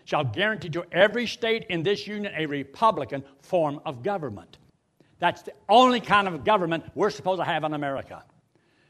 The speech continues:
So, I have a question. Our representatives are bound by oath or affirmation to accept the Constitution as the supreme law and be bound by its prohibitions on their authority. However,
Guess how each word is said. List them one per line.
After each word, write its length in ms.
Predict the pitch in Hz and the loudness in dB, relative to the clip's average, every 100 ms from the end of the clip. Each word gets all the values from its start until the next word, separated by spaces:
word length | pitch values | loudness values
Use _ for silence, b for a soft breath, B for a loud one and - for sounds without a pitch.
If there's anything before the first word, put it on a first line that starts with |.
| _ _ _ _ | _ _ _ _
So, 440 | _ 220 196 127 92 | _ 4 4 2 -4
I 220 | 135 147 | 0 4
have 180 | 160 170 | 4 2
a 40 | |
question. 400 | 175 220 - - | 4 4 4 -2
Our 240 | 135 190 175 | 4 6 6
representatives 840 | 220 214 196 160 254 214 180 175 | 4 2 0 4 4 4 -2 -2
are 140 | 160 | -2
bound 440 | 135 175 202 226 208 | 2 4 4 -2 0
by 240 | 165 156 | 0 0
oath 400 | - 247 247 247 B B | 4 6 6 2 B B
or 100 | 139 | 4
affirmation 560 | 170 175 175 202 208 165 | 4 4 2 2 0 2
to 100 | 185 | 2
accept 420 | 131 - 214 - | 2 -2 -2 -2
the 80 | 175 | -4
Constitution 680 | 185 185 156 143 190 170 | -4 -4 -6 -6 -6 -6
as 120 | 147 | -8
the 120 | 139 - - | -8 -12 -16
supreme 600 | - - 185 208 214 196 - | -20 -6 -4 -4 -6 -10 -12
law 520 | 123 170 175 101 - B B B | -6 2 4 2 -8 B B B
and 120 | 165 | -2
be 100 | 160 | -2
bound 440 | 139 170 220 226 185 | 0 4 4 2 -2
by 220 | 185 175 | -2 -2
its 120 | 156 | -4
prohibitions 1000 | - 190 180 - _ 156 147 214 214 185 | -6 -6 -6 -10 _ -4 0 0 -2 -2
on 200 | 175 165 | -2 0
their 140 | 170 | 0
authority. 440 | 165 - 185 135 104 - _ b b b | 0 0 -2 -2 -8 -18 _ b b b
However, 920 | 214 214 208 - 226 233 170 98 | 6 6 4 0 2 2 0 -8